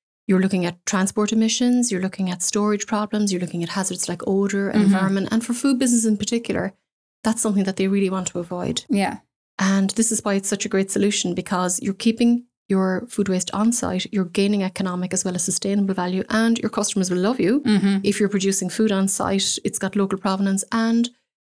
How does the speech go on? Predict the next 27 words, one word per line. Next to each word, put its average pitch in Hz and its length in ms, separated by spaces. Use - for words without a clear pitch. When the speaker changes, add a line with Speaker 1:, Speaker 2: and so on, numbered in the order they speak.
Speaker 1:
your 202 100
sustainability 190 680
cre-, - 280
credentials 196 580
will 202 160
be 196 120
through 196 160
the 190 80
roof 180 360
because 190 200
Speaker 2:
Yeah. 170 60
Speaker 1:
you 196 60
couldn't 220 180
be 214 140
doing 196 160
better 190 380
with 190 200
your 196 60
Speaker 2:
Exactly, 185 420
Speaker 1:
food 185 60
Speaker 2:
yeah. 180 60
Speaker 1:
waste. - 180
Yeah. - 100
Speaker 2:
And 202 160
I 202 40
suppose 196 300
you're 196 80